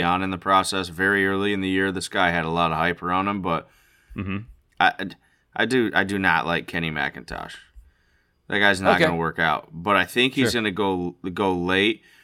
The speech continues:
Speaker 2: So
Speaker 1: Mm-hmm.
Speaker 2: I don't think he's gonna count for this exercise, if you will, so I didn't really have anybody high that's gonna be a bust, but I'm gonna force one,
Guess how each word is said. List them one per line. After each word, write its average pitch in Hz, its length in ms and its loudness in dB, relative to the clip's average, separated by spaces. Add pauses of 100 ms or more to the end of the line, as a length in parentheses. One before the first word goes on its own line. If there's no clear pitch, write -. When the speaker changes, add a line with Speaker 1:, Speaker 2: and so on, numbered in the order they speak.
(140)
Speaker 2:
So - 180 -2
Speaker 1:
Mm-hmm. 90 400 2 (440)
Speaker 2:
I 98 60 0
don't 101 280 0
think 98 180 -4
he's 95 120 -4
gonna 90 140 -2
count 98 460 0
for 113 120 -4
this 110 220 0
exercise, 107 600 0
if 107 140 -8
you 107 120 -4
will, 107 260 2
so 104 140 -4
I 92 80 2
didn't 104 180 0
really 101 140 -2
have 92 380 2
anybody 107 460 -2
high 87 360 4
that's 104 180 -4
gonna 104 200 -6
be 95 160 0
a 87 60 0
bust, 92 380 0
but 95 140 -2
I'm 98 100 2
gonna 123 140 0
force 123 480 -2
one, 73 240 -8